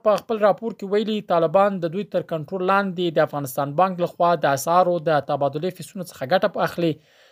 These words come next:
کوم چې د مرستندو ادارو لخوا افغاني بانکنوټونو سره د امریکایي ډالرو د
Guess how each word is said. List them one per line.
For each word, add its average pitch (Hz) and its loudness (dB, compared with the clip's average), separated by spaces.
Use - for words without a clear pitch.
کوم 247 2
چې 226 2
د 196 6
مرستندو 180 0
ادارو 180 4
لخوا 196 0
افغاني 170 -4
بانکنوټونو 175 -4
سره 190 4
د 160 2
امریکایي 185 0
ډالرو 208 6
د 165 2